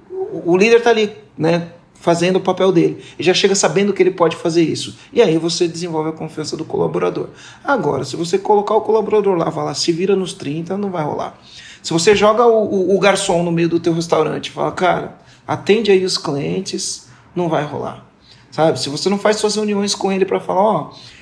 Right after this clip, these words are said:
esse setor aqui tá vendendo mais que aquele, cara, o que que você tá fazendo de diferente que o outro não tá?", né? Se, então, é assim, ó, isso serve pra qualquer negócio. É pra um restaurante, é pra uma empresa igual a nossa,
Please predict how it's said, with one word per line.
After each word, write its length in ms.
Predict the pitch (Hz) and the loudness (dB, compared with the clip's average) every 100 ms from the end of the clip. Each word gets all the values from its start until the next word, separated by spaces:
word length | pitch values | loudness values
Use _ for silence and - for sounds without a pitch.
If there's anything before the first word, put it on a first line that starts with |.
| - | -6
esse 200 | 160 185 | -4 -4
setor 360 | 180 185 196 190 | -2 0 2 2
aqui 140 | 185 | 0
tá 120 | 180 | -4
vendendo 340 | 185 180 180 170 | -4 -4 -6 -4
mais 180 | 170 | -4
que 80 | 170 | -2
aquele, 600 | 165 160 170 185 170 165 - - _ _ | -4 2 4 6 4 -2 -6 -20 _ _
cara, 240 | - 214 175 | 2 4 4
o 60 | |
que 100 | 165 | 0
que 80 | - | -4
você 100 | - | -4
tá 140 | 240 233 | -4 -4
fazendo 320 | 202 208 202 | -4 -4 -4
de 100 | 180 | -6
diferente 480 | 170 190 175 185 - | 0 2 2 -2 0
que 80 | |
o 40 | 175 | 0
outro 240 | 170 170 | 0 -2
não 160 | 170 165 | -6 -4
tá?", 580 | 156 165 185 175 170 - - - | 2 4 6 4 0 -8 -20 -6
né? 260 | 156 175 | 0 2
Se, 160 | 175 170 | 0 0
então, 400 | 165 - 220 226 - - | -2 0 -2 -2 -8 -10
é 60 | - | -4
assim, 180 | 208 196 | -2 0
ó, 160 | 160 - | 0 0
isso 220 | 208 - | -2 -2
serve 240 | - 202 | -2 -2
pra 140 | 202 190 | -2 -2
qualquer 260 | 185 202 | 0 0
negócio. 400 | 196 156 139 135 | 0 -2 -4 -2
É 40 | 226 | -2
pra 120 | 262 | -2
um 40 | |
restaurante, 760 | 247 247 220 196 202 202 - 202 - | -4 -4 0 0 0 -4 -8 -12 -10
é 100 | - | -4
pra 120 | 180 202 | -4 -2
uma 80 | |
empresa 320 | 220 202 202 196 | -2 4 4 4
igual 200 | 190 196 | 2 2
a 60 | |
nossa, 560 | 185 180 185 - 196 | 2 0 -2 -2 -4